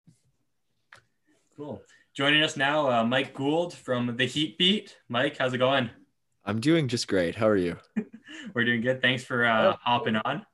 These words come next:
Speaker 2: Yeah, of course.
Speaker 3: That's
Speaker 1: Uh,
Speaker 3: great. To, it's great to get some other voices, some, some fun Canadian A H L journalism voices on here,
Speaker 2: <laughs>
Speaker 3: but just people listening to us spout things all day.
Speaker 2: It's, it's a niche, that's for sure.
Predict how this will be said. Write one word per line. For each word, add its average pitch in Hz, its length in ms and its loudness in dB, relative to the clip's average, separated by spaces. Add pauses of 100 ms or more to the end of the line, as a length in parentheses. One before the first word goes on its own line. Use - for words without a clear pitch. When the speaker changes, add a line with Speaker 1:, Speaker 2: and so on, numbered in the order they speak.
(360)
Speaker 2:
Yeah, 143 140 0
of 143 100 -6
course. 120 380 0 (480)
Speaker 3:
That's 220 220 2
Speaker 1:
Uh, - 20 -8
Speaker 3:
great. 175 320 2
To, 147 160 2
it's 143 160 -4
great 160 240 -4
to 139 340 4 (680)
get 147 140 0
some 160 140 0
other 165 160 4
voices, 175 480 0
some, 127 360 -6
some 123 240 -8
fun 156 320 0
Canadian 165 480 2
A 160 40 0
H 156 320 0
L 160 160 4
journalism 151 500 0
voices 165 400 0
on 156 160 4
here, 180 420 2
Speaker 2:
<laughs> - 60 -10
Speaker 3:
but 147 220 4
just - 200 -2
people 156 240 -2
listening 143 360 0
to 131 320 2
us 143 260 2
spout - 480 0
things 175 480 -4
all 143 160 4
day. 170 220 2 (340)
Speaker 2:
It's, 135 240 0
it's 143 220 2
a 147 40 0
niche, 123 560 0
that's 107 200 -4
for 98 160 -4
sure. 87 340 -4